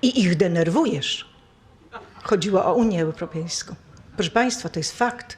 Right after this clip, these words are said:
Mąż to usłyszał od ważnej osoby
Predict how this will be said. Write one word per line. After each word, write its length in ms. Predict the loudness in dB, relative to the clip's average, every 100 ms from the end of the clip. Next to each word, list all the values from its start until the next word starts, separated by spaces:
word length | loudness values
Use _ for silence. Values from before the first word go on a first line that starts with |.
| -18 -20 -20 -2
Mąż 460 | 2 4 4 2 0
to 160 | 0 0
usłyszał 800 | -2 -4 0 0 0 -2 -8 -10 -14 -20 -20 -20 -20 -20 -20 -20 -20 -2
od 200 | 0 2
ważnej 500 | 2 2 2 -2 -2
osoby 540 | -4 -2 -4 -2 -6